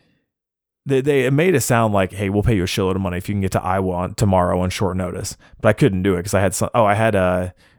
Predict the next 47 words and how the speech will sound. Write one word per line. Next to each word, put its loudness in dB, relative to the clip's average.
O 2
V 2
W's, 0
I -6
think, 0
big -2
Christmas -2
show -2
was -2
that -6
day. -8
And -8
I -6
was -4
like, -6
"I -6
can't -10
do -14
that, -10
whatever." -8
Plus, 4
I, 4
I'm -2
not -2
a -6
student. -4
I'm 0
not 2
a -6
mark. -6
Like, -6
I'm 0
a -4
pro 2
wrestler. 2
I'm -2
not -2
Seth -4
Rollins' -4
kid. -8
Like, -8
physically, -2
I 0
don't -2
look -10
like -6
him. -2